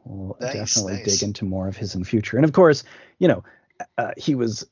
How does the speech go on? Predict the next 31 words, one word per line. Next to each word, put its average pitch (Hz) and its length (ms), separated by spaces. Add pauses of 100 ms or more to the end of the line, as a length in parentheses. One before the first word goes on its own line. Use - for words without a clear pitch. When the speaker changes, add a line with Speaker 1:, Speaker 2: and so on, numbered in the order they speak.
(120)
Speaker 1:
the, 98 360
the 117 120
narrator 104 580
in 95 120
Michael 95 260
Jackson's 90 480
Thriller. 101 580
Speaker 2:
Of 427 280
course. - 500 (240)
Speaker 1:
<laughs> - 20
Speaker 2:
<laughs> - 840 (800)
Uh, 92 140
he 107 160
was 117 240
the, 110 500 (600)
he - 140
was 135 160
the 104 120
rat 107 420
in 87 100
The 80 60
Great 113 300
Mouse 104 220
Detective. - 600 (580)
Speaker 1:
Oh, 320 200
yeah. 330 640
Yeah, 247 380
I 135 100
watched 127 340
that 120 220
not 127 160